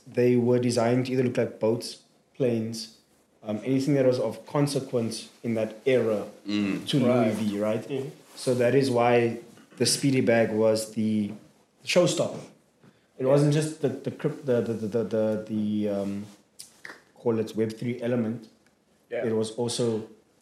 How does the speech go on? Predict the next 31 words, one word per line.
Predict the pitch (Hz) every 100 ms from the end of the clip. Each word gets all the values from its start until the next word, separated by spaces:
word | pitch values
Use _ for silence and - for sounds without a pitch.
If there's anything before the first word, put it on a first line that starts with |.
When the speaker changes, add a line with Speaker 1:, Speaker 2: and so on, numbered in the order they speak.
| _ _ _
Speaker 2:
The | 92
bag | 92 107 101
is | -
Speaker 3:
On | 220
top | - -
of | 214 175
Speaker 1:
Yeah. |
Speaker 3:
that, | 180
Speaker 2:
Yeah. | 175
Speaker 3:
actually, | 180 185 185 165 - - -
now | 160 170
that | 190 -
you |
mentioned | 165 175 180 165
it, | 156 - -
I | 165
also | 196 196
read | 156 165 147
that | 165 147 - - _ _ _ _ _ -
the | 185 190
actual | - 226
speedy | - 190 196
bag, | 170 165 165 - - _ _ _ 165
the | 170
creation | - 170 240 202
of | 147 147
the | 156
speedy | - 175
bag | 156 160 147
came | 196 185 175 160 - -
when | 160 160 156 151 151